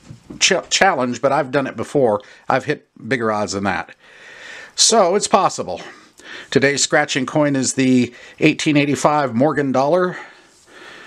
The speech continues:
silver dollar, ninety percent pure silver, classic American coin.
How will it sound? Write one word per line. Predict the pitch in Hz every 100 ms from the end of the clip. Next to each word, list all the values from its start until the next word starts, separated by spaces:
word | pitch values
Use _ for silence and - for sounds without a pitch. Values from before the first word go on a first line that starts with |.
| - -
silver | - - 160 147 151
dollar, | 147 160 190
ninety | 151 139 151
percent | 135 - - 147
pure | - 160
silver, | 143 170 170 220 208 - - - - - - - -
classic | - 151 147 139
American | 131 139 139 - 127
coin. | 156 147 175 180